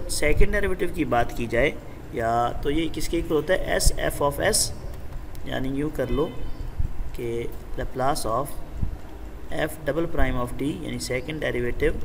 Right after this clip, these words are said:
इक्वल होगा s Laplace of, ये f of s की जगह पे Laplace of क्या आएगा?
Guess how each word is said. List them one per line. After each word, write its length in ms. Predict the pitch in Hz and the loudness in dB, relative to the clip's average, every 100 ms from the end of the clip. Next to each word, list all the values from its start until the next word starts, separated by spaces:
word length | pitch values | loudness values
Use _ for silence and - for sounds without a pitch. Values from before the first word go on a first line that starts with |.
| - - - - - - - - | 0 0 2 4 2 4 4 6
इक्वल 320 | - - 156 | 6 6 4
होगा 260 | 123 156 - - - | 2 0 0 2 2
s 200 | 180 - - - - - - - - - - - - - - - - 135 | 2 0 -2 0 0 0 -2 -4 -6 -12 -12 -12 -12 -12 -12 -10 -2 0
Laplace 560 | 131 131 123 131 170 - | 0 0 2 2 2 0
of, 360 | 123 123 156 - - - - | 0 2 2 -2 -10 -10 -4
ये 200 | 139 - - - 165 | -2 -2 -4 -4 -2
f 120 | - | -2
of 160 | 151 143 | -2 -2
s 160 | 143 | -4
की 120 | - | -4
जगह 180 | 139 139 | -4 -2
पे 100 | 135 | -2
Laplace 460 | 123 113 127 135 139 | -2 -2 -2 -2 -2
of 140 | 143 - | -4 -4
क्या 120 | 135 | -2
आएगा? 280 | 139 139 | -2 -4